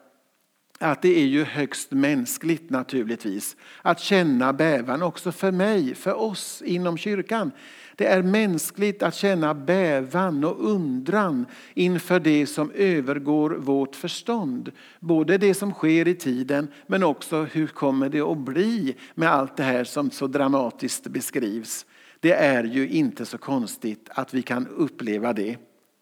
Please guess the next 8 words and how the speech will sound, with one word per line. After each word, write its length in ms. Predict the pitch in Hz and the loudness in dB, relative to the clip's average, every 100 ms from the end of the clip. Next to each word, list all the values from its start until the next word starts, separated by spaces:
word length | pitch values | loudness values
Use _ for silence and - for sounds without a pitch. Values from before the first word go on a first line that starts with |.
| - - - - | -20 -20 -20 -14
Men, 420 | - 170 185 180 175 | -2 2 4 4 4
eh, 200 | 175 185 - - _ _ _ - | 2 0 -6 -20 _ _ _ -2
när 200 | 196 208 | 2 2
världen 680 | 151 185 190 180 175 175 | 4 4 4 4 2 0
talar 500 | 170 185 165 135 135 | 0 0 2 2 2
om 160 | 147 156 | 4 2
jordens 640 | 135 135 139 135 139 135 | 2 0 0 0 0 -2
undergång, 1000 | - 156 135 107 113 117 139 147 107 98 | -2 0 0 -2 -4 -4 -2 -2 -4 -10